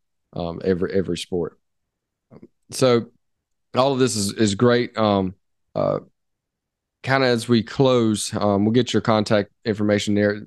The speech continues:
at the end. Um, but as we close, um, we've kinda asked everybody what they think the most important, uh, personality trait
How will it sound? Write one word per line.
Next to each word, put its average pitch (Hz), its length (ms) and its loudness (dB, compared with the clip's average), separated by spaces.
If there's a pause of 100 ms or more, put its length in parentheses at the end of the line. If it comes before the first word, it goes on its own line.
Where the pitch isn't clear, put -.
at 110 140 -6
the 107 200 0
end. 104 160 0 (460)
Um, 98 340 2
but 107 180 2
as 110 220 0
we 113 100 0
close, 117 680 0 (460)
um, 101 400 0 (200)
we've 120 160 0
kinda 131 220 2
asked 120 280 0
everybody 104 800 2
what 113 240 0
they 117 120 2
think 113 520 -2 (500)
the 107 80 -2
most 110 320 4
important, 113 580 0 (200)
uh, 95 180 0
personality 110 680 0
trait 110 400 0